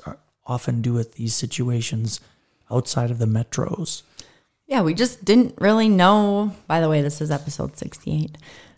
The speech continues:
Speaker 2: We didn't really know what should be done. So
Speaker 1: Mm.
Speaker 2: it's, you know, we got upset, and then it was like, "But what should be done?"
Speaker 1: Yeah, I mean, my assumption was if somebody swallowed something and it was not clearly packaged well,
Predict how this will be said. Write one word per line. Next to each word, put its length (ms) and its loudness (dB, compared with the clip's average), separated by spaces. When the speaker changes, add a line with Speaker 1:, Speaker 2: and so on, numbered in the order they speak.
Speaker 2:
We 60 -10
didn't 200 2
really 260 4
know 340 6
what 600 2
should 400 0
be 160 2
done. 500 -6
So 140 0
Speaker 1:
Mm. 80 8
Speaker 2:
it's, 120 0
you 140 0
know, 140 4
we 120 0
got 200 2
upset, 540 2
and 120 4
then 120 2
it 80 -2
was 160 -4
like, 100 -6
"But 120 -2
what 300 -4
should 360 -4
be 140 -2
done?" 420 -6
Speaker 1:
Yeah, 240 4
I 60 -4
mean, 160 4
my 160 6
assumption 680 2
was 200 -2
if 120 -4
somebody 300 0
swallowed 380 -4
something 480 -2
and 100 0
it 60 2
was 160 0
not 380 0
clearly 540 2
packaged 680 -2
well, 540 -2